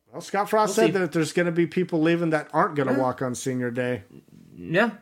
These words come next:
Speaker 2: I mean, and, and he said there's people that walked on senior day that are coming back. I mean, I get it. I, I mean, but I'm just, we'll see.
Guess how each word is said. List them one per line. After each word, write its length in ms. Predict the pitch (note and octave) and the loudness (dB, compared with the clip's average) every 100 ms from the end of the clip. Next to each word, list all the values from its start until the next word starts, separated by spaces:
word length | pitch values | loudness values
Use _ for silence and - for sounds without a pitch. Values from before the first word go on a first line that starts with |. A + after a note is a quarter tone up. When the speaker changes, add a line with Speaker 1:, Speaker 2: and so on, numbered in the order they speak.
| - | -4
Speaker 2:
I 60 | F3+ | 2
mean, 160 | G#3 | 2
and, 180 | F3+ E3+ | 2 2
and 120 | D3 | 2
he 60 | C#3 | 2
said 160 | C3 C3+ | 2 2
there's 160 | C3+ | 2
people 180 | C3+ C3 | 2 2
that 140 | D3 B2 | 2 4
walked 240 | B2+ C#3+ | 4 2
on 80 | C#3+ | -2
senior 240 | C#3 C3 | -2 -2
day 180 | C3+ C3+ | 0 2
that 120 | C3+ | 2
are 80 | D3 | 0
coming 260 | D3+ D#3+ E3+ | 0 -2 0
back. 300 | G#2 G2+ C3+ | 0 -2 -2
I 20 | |
mean, 160 | B2 A#2 | 0 0
I 80 | |
get 220 | C3 B2 G#2 | 2 2 2
it. 200 | A2+ - | 2 2
I, 200 | C3+ - | 0 2
I 40 | |
mean, 280 | C#3+ C3+ B2 - - _ _ _ _ | 0 0 -2 -14 -20 _ _ _ _
but 200 | C3+ B2+ - | -2 0 0
I'm 140 | C#3+ | 2
just, 240 | D3+ C#3 - _ _ _ - | 2 0 -6 _ _ _ -6
we'll 180 | A3+ | -4
see. 360 | C4 D#3 D#3 - | 2 2 2 -4